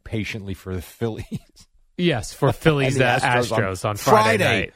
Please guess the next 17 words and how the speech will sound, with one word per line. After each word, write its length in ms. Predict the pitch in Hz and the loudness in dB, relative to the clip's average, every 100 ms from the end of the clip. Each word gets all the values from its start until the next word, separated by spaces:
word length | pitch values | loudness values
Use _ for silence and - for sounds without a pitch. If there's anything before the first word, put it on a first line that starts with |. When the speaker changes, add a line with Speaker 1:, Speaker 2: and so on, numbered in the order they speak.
| _ | _
Speaker 2:
I 100 | 214 | 2
might 120 | 330 | 2
Speaker 1:
Which 80 | 269 | 2
Speaker 2:
watch 220 | 175 151 165 | 0 0 0
that 100 | 139 | 2
on 140 | 127 | 0
a 60 | 120 | 0
Friday 400 | - 135 143 139 | 0 2 2 0
night. 260 | 143 214 - | 0 -2 -6
Speaker 1:
We're 100 | 185 | -8
still 220 | 151 165 | -4 -6
two 260 | 156 - 190 | -4 -4 0
days 260 | 185 185 160 | 0 0 -2
away 300 | 165 175 190 | -2 -2 0
from 140 | 147 | 0
Speaker 2:
Yeah. 80 | 151 | 2
Speaker 1:
that. 340 | 135 101 90 | 2 0 -4